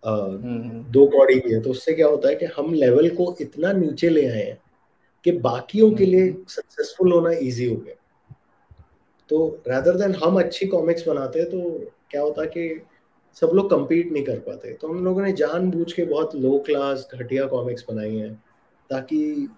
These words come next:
Speaker 1: बाकी सबके लिए सक्सेस ईजी हो जाए। मतलब, we have made badly drawn comics। तो हाँ,
Speaker 2: हम्म।
Speaker 1: बकरमैक्स की comics उस मामले में बहुत, अ, खराब, घटिया और बकवास है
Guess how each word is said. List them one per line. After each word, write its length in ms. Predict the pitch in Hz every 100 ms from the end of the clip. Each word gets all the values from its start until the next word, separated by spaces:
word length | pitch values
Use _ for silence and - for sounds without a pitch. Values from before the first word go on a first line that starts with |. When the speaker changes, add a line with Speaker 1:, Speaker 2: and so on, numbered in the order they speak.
| _ 123
Speaker 1:
बाकी 240 | 139 -
सबके 320 | 170 165 -
लिए 140 | 147 151
सक्सेस 580 | 143 131 - 139 - _ -
ईजी 240 | 110 113
हो 60 | 113
जाए। 200 | - - -
मतलब, 200 | 120 123
we 80 | 131
have 240 | 131 135 135
made 160 | 139 135 _ _ _ _ _ 120
badly 480 | 143 156 185 190 147
drawn 340 | 143 135 120
comics। 380 | 110 95 92 - - _ _ _ _ _ _ -
तो 640 | - - 120 117 113 110 107 -
हाँ, 80 | 131
Speaker 2:
हम्म। 220 | 113 113
Speaker 1:
बकरमैक्स 460 | 123 151 156 151 -
की 120 | -
comics 480 | - 135 143 151 147
उस 140 | 143
मामले 320 | 135 127 131 127
में 160 | 127
बहुत, 340 | 127 123 123 - - _ _ _ _ -
अ, 40 | 98 92 92 95 - 113
खराब, 540 | - 123 120 123 123 110
घटिया 420 | 110 104 113 120
और 380 | 117 117 110 - _ _
बकवास 520 | 110 107 107 107 120 120
है 180 | 104